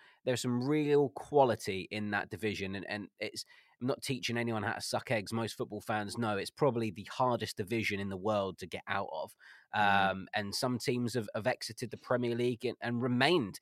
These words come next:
Speaker 1: in the E F L for eternity. So
Speaker 2: Yeah.
Speaker 1: w-, Southampton don't obviously wanna be in that position. Um, it might not happen first time around. It might take a season or two. W-, who knows? But I think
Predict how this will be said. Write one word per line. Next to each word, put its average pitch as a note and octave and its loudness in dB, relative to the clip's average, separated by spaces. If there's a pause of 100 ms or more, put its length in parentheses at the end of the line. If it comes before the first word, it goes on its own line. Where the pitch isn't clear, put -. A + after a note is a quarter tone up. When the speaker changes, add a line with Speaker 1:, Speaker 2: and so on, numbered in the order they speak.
(140)
Speaker 1:
in A2+ -2
the A2 -2
E A2+ 2
F G#2 0
L G#2 2 (280)
for A#2+ 2
eternity. A#2+ 2 (240)
So C3+ 6
Speaker 2:
Yeah. G2+ 2 (220)
Speaker 1:
w-, A#2+ -4
Southampton D3+ 4
don't C#3 6
obviously A#2+ 0
wanna A2+ 0
be B2 2
in B2 0
that B2 0
position. C3 0 (140)
Um, G#2 0
it A#2+ -4
might B2+ 2
not B2 0
happen C3 0
first B2+ 2
time C3+ 0
around. B2+ 6
It - -4
might G#2+ -2
take A#2+ -4
a A2 -8
season B2+ -4
or B2 0
two. B2+ -2
W-, A#2 -4
who A#2 2
knows? G#2 2
But - 2 (340)
I G2+ 0
think B2 -2